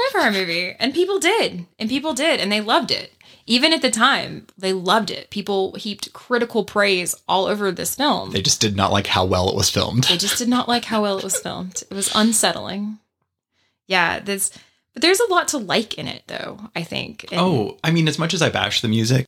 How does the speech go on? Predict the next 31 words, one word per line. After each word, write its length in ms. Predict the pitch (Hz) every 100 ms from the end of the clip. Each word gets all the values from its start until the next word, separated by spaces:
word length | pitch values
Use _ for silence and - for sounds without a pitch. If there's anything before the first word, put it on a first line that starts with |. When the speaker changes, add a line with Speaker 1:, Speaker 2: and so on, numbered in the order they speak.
| -
Speaker 2:
I, 120 | 113 -
music 360 | 123 139 143
is 120 | 98 98
a 40 |
huge 200 | 92 87
thing 160 | 95 92
for 140 | 92
me 120 | 90
in 120 | 90
movies. 600 | 92 80 82 85 - - -
I 480 | 107 107 98 98 98
am 100 | 98
one 100 | 95
of 60 | 98
those 80 | -
people 240 | 92 87
who 400 | - 98 98 101
is 160 | 95 -
like, 140 | -
"Hey, 240 | - 120
you 180 | 120 101
wanna 240 | 98 98 98
listen 320 | 98 104 98
to 340 | - 101 98
the 140 | 92 90
score 360 | - 92 98
for 200 | 101 -
It 180 | 104 -
Follows?" 840 | - 107 110 113 123 123 120 123 110
<laughs> 160 | 101
Or, 240 | 117 101